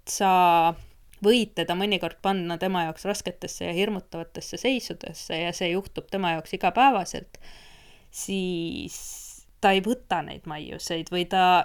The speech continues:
isegi kui ta võtab neid maiuseid, siis see käitumine ei muutu, sest ta tunneb, et ta ei saa sind usaldada. Nii et tegelikult kõige esimene asi, mis, millest me alati murelike koerte kursustel alustame,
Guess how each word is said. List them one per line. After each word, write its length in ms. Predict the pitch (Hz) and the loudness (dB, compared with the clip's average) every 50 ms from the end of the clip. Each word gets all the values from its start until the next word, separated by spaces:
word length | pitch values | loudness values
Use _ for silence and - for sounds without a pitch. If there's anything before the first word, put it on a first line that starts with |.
| - - 190 | 2 -4 -4
isegi 260 | 214 - 240 202 208 202 | -2 -2 -2 -2 -4 -2
kui 140 | - 214 208 202 | 2 0 2 2
ta 100 | 208 202 | 2 2
võtab 380 | 202 247 254 - - 185 175 - | 2 0 0 0 -4 -4 -2 -2
neid 180 | 190 196 196 208 | -4 -4 -2 -2
maiuseid, 480 | 214 240 254 233 202 202 - 175 175 - | 0 0 2 0 0 -2 -4 -8 -8 -8
siis 140 | - 202 - - | -14 -14 -8 -8
see 100 | 202 - | -6 -2
käitumine 580 | - 214 240 226 - _ - 170 170 170 175 175 | 0 0 0 0 -2 _ -8 -8 -6 -6 -6 -4
ei 80 | 175 185 | -4 -4
muutu, 320 | 202 208 190 - - 180 | -4 -6 -6 -8 -12 -12
sest 180 | - 180 - - | -10 -12 -12 -12
ta 60 | - - | -14 -4
tunneb, 340 | - 214 220 214 190 170 - | -2 0 2 2 2 0 0
et 120 | 170 - | -6 -8
ta 100 | - 180 | -8 -8
ei 60 | 175 | -4
saa 120 | - 190 185 | -2 -2 -2
sind 200 | - - 165 165 | -2 -6 -4 -4
usaldada. 500 | 196 214 - 196 - - - - 170 170 180 | -4 -2 -2 -2 -4 -4 -8 -8 -6 -6 -4
Nii 100 | 175 180 180 | -4 -4 -4
et 80 | - - | -2 -4
tegelikult 340 | 220 214 226 220 208 190 - | -2 -2 0 -2 -2 -4 2
kõige 240 | - 220 233 233 214 220 | 2 4 4 6 4 4
esimene 420 | 247 - - 226 196 175 175 190 226 | 4 2 0 -2 -2 0 0 0 0
asi, 220 | 240 - - 208 196 | 0 -2 -6 -6 -6
mis, 160 | 190 - - | -8 -12 -12
millest 400 | - - 196 190 180 180 - - | -12 -8 -4 -4 -4 -4 -4 0
me 80 | 226 254 | 2 6
alati 340 | 294 269 226 - - 175 175 | 6 6 6 4 -2 -4 -2
murelike 500 | 175 175 175 170 165 160 - - 180 170 | 0 0 2 2 0 0 -2 -4 -4 -2
koerte 280 | 180 175 170 - - 165 | -2 -4 -4 -6 -8 -4
kursustel 520 | - 190 180 175 - 170 - - 165 170 180 | -4 -4 -4 -4 -8 -12 -10 -6 -4 0 0
alustame, 600 | 190 202 190 170 - - - - 160 160 170 170 | 2 2 2 0 -4 -8 -8 -8 -6 -6 -6 -8